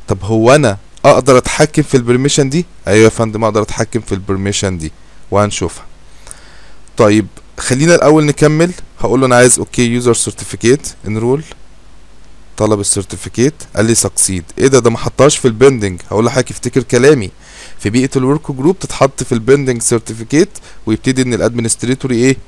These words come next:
يايشو او يديناي. اما في بيئه الدومين حضرتك اللي هيطلب سيرتيفيكيت هياخدها على طول. تمام كده؟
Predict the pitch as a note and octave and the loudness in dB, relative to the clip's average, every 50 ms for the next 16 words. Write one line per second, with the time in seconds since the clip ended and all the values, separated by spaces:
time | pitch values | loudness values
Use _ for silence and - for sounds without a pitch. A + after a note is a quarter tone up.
0 | - F#2+ G2 F#2 G2 C3+ D3 - - D#3 C#3 - A#2 A2+ A2 G#2+ A2+ A2 A2 A2 | -8 -6 -4 0 2 2 2 2 0 -2 0 0 0 0 0 -2 -2 0 0 0
1 | F#2+ E2 - - - - - - - - - - - - - - G#2+ A2 A2 G#2+ | -2 -4 -8 -14 -20 -20 -20 -20 -20 -20 -20 -20 -20 -20 -8 -6 -4 -2 -2 -4
2 | G#2 - A2+ C3+ D3+ G#2+ C3 - C#3 B2+ A#2 B2+ B2+ C3 C#3 D#3 F#3+ G3+ F#3 - | -4 -2 -2 0 0 0 0 -2 -4 -4 -2 -2 -2 0 2 0 0 -2 -4 -8
3 | - - - A2+ G#2+ A2+ B2 - C#3 C3+ - C3+ A#2+ B2 A#2+ B2 B2+ C#3+ D3 - | -14 -4 -4 -4 -2 -2 -2 -2 -2 0 0 2 2 2 2 2 2 0 0 -2
4 | - A2+ F#2+ F#2 - - - - - A#2 A2+ - A2+ - A#2 - - D3 E3+ - | -6 -8 -8 -8 -10 -6 -4 0 0 0 -2 -4 -10 -12 -12 -4 -4 -4 -2 0
5 | C#3 A2 G2 - A#2 G#2+ G2+ F#2+ F2+ E2 - - - - - - - - - - | -2 -2 -2 -2 -2 2 2 2 2 0 -4 -8 -16 -20 -20 -20 -20 -20 -20 -20
6 | - - - - - - - - - - - - - - - - - - - - | -20 -20 -20 -20 -20 -20 -20 -20 -20 -20 -20 -20 -20 -20 -20 -20 -20 -20 -20 -20
7 | - - - - - - G#2 G#2+ - - B2 B2 D3+ F3+ | -20 -20 -20 -6 0 0 0 2 2 2 4 6 6 4